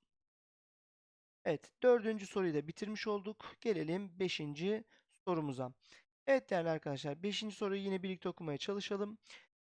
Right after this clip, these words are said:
Aşağıda bir binaya ait yan yana eş büyüklükte yedi otopark gösterilmiştir diyor.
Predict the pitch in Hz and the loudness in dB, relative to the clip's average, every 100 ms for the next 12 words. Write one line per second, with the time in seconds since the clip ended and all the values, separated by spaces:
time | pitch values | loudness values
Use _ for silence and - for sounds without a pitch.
0 | _ 240 254 269 262 269 247 240 233 226 | _ -2 2 2 2 0 0 -2 2 4
1 | 220 226 208 185 208 - 185 214 226 196 | 6 4 4 2 2 -4 0 2 4 2
2 | 190 - 233 240 - 202 185 - 175 - | 0 0 0 0 -2 -4 -6 -8 -10 -6
3 | 247 147 175 180 247 - 185 233 - - | -6 -2 -2 0 -4 -2 -2 -2 -2 0
4 | 220 - - - _ _ _ _ 190 180 | -2 -2 -18 -20 _ _ _ _ 2 2
5 | - 165 156 143 - 147 131 160 202 208 | 2 2 2 -2 -4 -6 -6 0 2 0